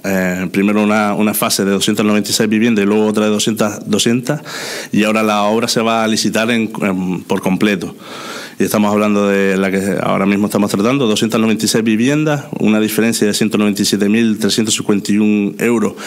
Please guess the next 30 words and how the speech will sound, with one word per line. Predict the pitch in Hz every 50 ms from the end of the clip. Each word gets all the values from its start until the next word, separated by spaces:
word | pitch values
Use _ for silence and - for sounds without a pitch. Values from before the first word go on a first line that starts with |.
| - - - -
más | - 104 117 123 117 113
el | 110 104 101
igi | 101 92 - 123 131
que | 123 - 101
soporta | - 104 95 104 117 113 113 - 98
también | 98 98 107 117 113 113
el | 107 104 104
ayuntamiento, | 104 104 104 98 92 101 98 113 127 139 135 - - - - - - - - - - - -
y | - 107
lo | 104 98 98 90
que | 98 98 98
pedimos | 90 98 98 101 101 107 107 107
que | - 110 104
se | 101 -
apruebe | 104 98 101 101 117 117 113 113 117 117 110 104
es | 98
la, | 92 92 92 92 92 90 90 92 92 - - - - - - - -
que | - -
se | - 98
apruebe | 87 92 101 101 101
la | 101 101 101
adenda | 101 101 113 117 113 101 98 92
con | 101 104
esta | 101 - 107
modificación | 101 110 107 104 101 - 101 104 92 - 110 117 135 139
y | 135
se | - - 110 101 95 95
pueda | 92 101 104 104
proceder | 98 107 98 - - 98 104 107
a, | 101 101 98 95